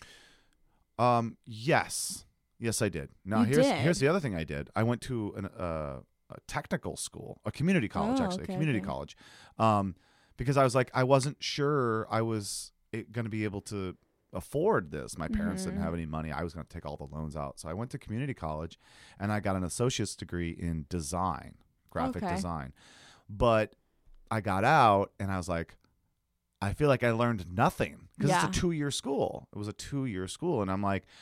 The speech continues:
Speaker 1: I feel like I, I didn't have any time to learn anything, and
Speaker 2: Yeah.
Speaker 1: I'm not prepared, and I couldn't get a job. I can't even imagine. So I saved up some money, took a year off,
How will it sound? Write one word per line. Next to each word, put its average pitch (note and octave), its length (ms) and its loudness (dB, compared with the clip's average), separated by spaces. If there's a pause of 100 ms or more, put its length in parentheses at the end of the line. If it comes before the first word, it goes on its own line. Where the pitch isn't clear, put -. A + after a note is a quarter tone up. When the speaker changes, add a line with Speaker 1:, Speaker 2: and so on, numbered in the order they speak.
(300)
Speaker 1:
I C#3 100 -4
feel D3 140 0
like C3 120 0
I, A#2+ 200 2 (100)
I A2 80 -2
didn't A2 220 -4
have G2 120 -2
any A#2 160 -2
time A2 280 -2
to G2 80 -4
learn G2+ 200 -2
anything, A2 440 -4
and G2 100 -2
Speaker 2:
Yeah. F#2 60 0
Speaker 1:
I'm F#2+ 120 -2
not G#2 240 0
prepared, G#2 400 -2
and F2+ 100 -6
I F#2 80 -2
couldn't B2+ 340 -6
get G#2 120 -6
a F#2+ 60 -6
job. G2 300 2
I F#2+ 60 -2
can't A2 220 -4
even G#2+ 140 -2
imagine. F2+ 480 -4
So F#2 320 -2 (600)
I F#2+ 420 2
saved A2 300 -2
up - 80 -6
some G#2+ 180 -4
money, G2 380 -2 (360)
took A#2 160 -6
a C3 40 -4
year A#2+ 240 0
off, G2 360 0